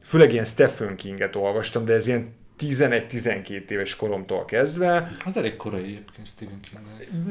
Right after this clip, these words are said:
Speaker 1: Igen, és, és, és erre rájött, mit tudom én, még ez az ilyen, ilyen old school, ilyen Robin Cook, meg John Grisham, meg, meg, e-, meg ez a, ez a vonal,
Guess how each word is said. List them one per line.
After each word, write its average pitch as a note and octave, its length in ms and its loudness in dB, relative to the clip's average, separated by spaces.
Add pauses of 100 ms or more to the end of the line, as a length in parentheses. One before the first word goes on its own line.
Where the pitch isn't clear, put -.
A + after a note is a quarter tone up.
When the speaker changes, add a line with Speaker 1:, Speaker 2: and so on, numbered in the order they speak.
(140)
Speaker 1:
Igen, D#3+ 400 2
és, B2+ 260 -2
és, - 280 -2
és - 240 -4
erre C#3+ 240 6
rájött, D3+ 520 6
mit C3 180 0
tudom B2 200 -2
én, G#2+ 120 -4
még G#2+ 260 -6
ez G2+ 160 0
az G2 160 -8
ilyen, F#2+ 360 -2
ilyen F#2+ 400 -6
old A#2+ 220 4
school, G#2 240 -2
ilyen G2 160 -2
Robin A#2 340 2
Cook, G#2+ 260 -10
meg G2 260 -4
John A2+ 280 0
Grisham, G#2+ 460 -4
meg, G2 320 -4
meg, G2 140 -8
e-, A2 200 0
meg G#2+ 160 -4
ez A2 140 0
a, F#2 320 0
ez A2+ 140 -6
a G#2 100 -2
vonal, E3+ 500 -2